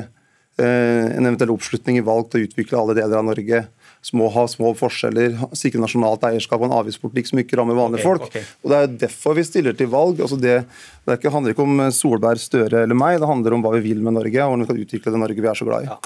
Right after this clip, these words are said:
Speaker 2: bare at du, du har sagt noe annet tidligere. Erna Solberg blir, blir statsministerkandidat Vedum din nyttig idiot i fortellingen om rødgrønt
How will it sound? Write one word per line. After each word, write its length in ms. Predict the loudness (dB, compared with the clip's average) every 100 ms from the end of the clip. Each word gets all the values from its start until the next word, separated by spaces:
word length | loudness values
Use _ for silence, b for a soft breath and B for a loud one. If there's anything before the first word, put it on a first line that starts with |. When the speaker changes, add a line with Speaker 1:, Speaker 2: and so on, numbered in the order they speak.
| -8
Speaker 2:
bare 160 | -6 -6
at 20 |
du, 140 | -4 -4
du 100 | -2
har 60 | -2
sagt 280 | -4 -4
noe 100 | -4 -2
annet 180 | -2 -2
tidligere. 360 | -2 0 0 0
Erna 160 | -2
Solberg 400 | -2 -2 2 0 2
blir, 360 | 0 2 0 B B B -2
blir 80 | -2
statsministerkandidat 1000 | 0 -2 0 -2 -2 -4 0 0 0 2
Vedum 380 | 0 2 0 2
din 300 | 2 2 0 B B B B B B B B B
nyttig 380 | -2 -2 -4 -6 -4
idiot 500 | -2 -2 -4 -12 -10
i 220 | -4 -2 -4
fortellingen 880 | -6 -4 -2 0 0 2 2 0 0
om 220 | 0 0
rødgrønt 480 | 0 0 -2 -6